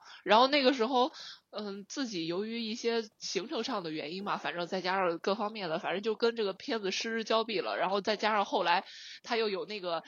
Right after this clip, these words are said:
有上映的那个消息，然后就一直等啊，等啊，等，等到十二月份，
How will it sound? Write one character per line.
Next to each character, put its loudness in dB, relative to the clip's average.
有 -6
上 2
映 -4
的 0
那 -6
个 -2
消 4
息， -6
然 -4
后 -2
就 0
一 -6
直 -8
等 -10
啊， -10
等 -8
啊， -4
等， -2
等 -4
到 -2
十 -6
二 0
月 -4
份， -2